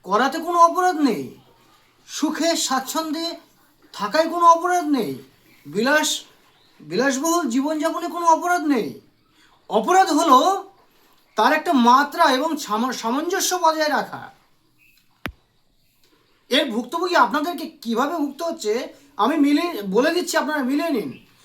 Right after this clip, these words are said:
এই যে সাধারণ ব্যাকগ্রাউন্ড থেকে এই যে বেরিয়ে আসা মানুষেরা, যারা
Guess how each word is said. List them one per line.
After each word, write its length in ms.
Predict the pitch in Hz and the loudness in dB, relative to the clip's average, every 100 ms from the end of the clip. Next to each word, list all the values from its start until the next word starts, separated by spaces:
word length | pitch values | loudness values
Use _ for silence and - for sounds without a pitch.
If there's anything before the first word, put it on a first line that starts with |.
| _ - | _ -4
এই 200 | 294 339 | -2 0
যে 120 | 349 | 0
সাধারণ 640 | - 220 233 294 339 349 294 _ _ - | -2 -2 2 2 0 -4 -10 _ _ -6
ব্যাকগ্রাউন্ড 580 | 185 233 254 339 381 - | 2 2 4 2 0 -4
থেকে 240 | 262 180 | -6 -4
এই 300 | 180 285 269 | -2 -2 -2
যে 220 | 262 - - - _ _ - - - - | -4 -8 -12 -20 _ _ -20 -20 -20 -8
বেরিয়ে 340 | 202 233 302 | -2 0 2
আসা 360 | 320 294 262 247 | 2 2 2 0
মানুষেরা, 500 | 202 233 240 269 247 | 0 -4 -4 -4 -2
যারা 360 | 208 233 330 | 0 0 0